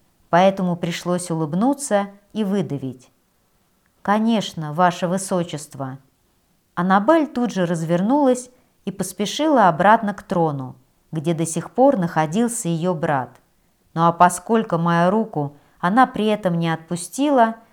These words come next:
пришлось активно шевелить ногами и мне. Несмотря на большое количество народа, принцессе мгновенно уступали дорогу, так что передвигались мы быстро.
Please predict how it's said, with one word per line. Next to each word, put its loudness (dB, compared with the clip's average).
пришлось -2
активно 0
шевелить -2
ногами 0
и -4
мне. -4
Несмотря 0
на 0
большое -2
количество -4
народа, 0
принцессе -2
мгновенно 2
уступали 0
дорогу, -2
так 0
что -8
передвигались 0
мы -2
быстро. -6